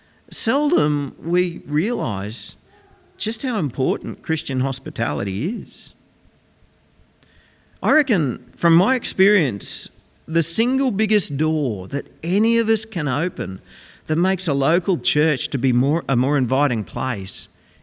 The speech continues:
is Christian hospitality. The greatest thing that any of us can do is when a visitor comes to church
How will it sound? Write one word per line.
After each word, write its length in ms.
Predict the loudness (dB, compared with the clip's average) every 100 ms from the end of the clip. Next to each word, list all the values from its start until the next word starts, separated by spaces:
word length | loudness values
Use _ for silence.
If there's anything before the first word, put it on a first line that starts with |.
| _ -6
is 120 | -6
Christian 420 | -4 -4 -2 -2
hospitality. 760 | -2 -2 -10 -6 -6 -4 -8 -12 -18 _ _ _ _ _ _ -20 _ _ -20 _ _
The 80 | -8
greatest 500 | -2 2 2 2 0
thing 240 | 0 0
that 140 | 0 -2 0
any 300 | 2 4 4
of 80 |
us 120 | 4 2
can 220 | 0 2
do 420 | 2 0 -2 -6 -8 -20 -20 4
is 120 | 6 6
when 180 | 4
a 40 | 4
visitor 400 | 6 6 6 2
comes 340 | 0 -2 -2
to 100 | -4
church 800 | -6 -2 0 0 -2 -4 -8 -10